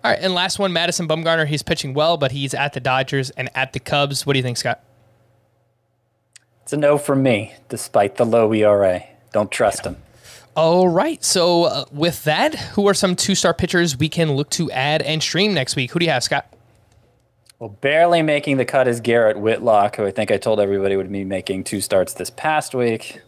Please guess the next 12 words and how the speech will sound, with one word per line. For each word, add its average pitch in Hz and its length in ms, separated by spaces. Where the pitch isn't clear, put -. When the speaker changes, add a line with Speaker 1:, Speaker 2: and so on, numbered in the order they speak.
Speaker 2:
Didn't - 140
work 104 180
out 104 180
that 98 160
way. 95 340
Matchups 135 840
against 123 320
the 104 60
Astros, 110 680
against 98 260
the 101 80
Mariners. 104 720